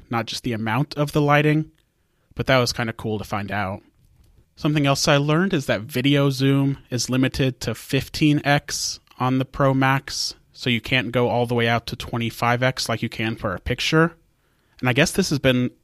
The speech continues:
there's always been a difference between the max zoom for video compared to pictures, but I guess I never realized that, 'cause what, yours is limited to nine X for video?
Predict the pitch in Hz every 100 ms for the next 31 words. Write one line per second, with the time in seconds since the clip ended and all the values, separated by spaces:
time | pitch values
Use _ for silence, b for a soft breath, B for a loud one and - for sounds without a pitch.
0 | - 131 139 165 160 139 127 123 117 117
1 | 113 - - 120 113 110 113 110 - -
2 | 117 113 110 107 110 _ _ _ _ -
3 | 127 117 113 110 110 - 117 110 104 -
4 | - 110 - 82 92 - - 104 107 104
5 | 113 110 107 101 107 113 123 143 143 -
6 | - 127 107 131 151 143 131 131 123 120
7 | - 101 101 107 120 147 170 - - 160
8 | 156 160 165 175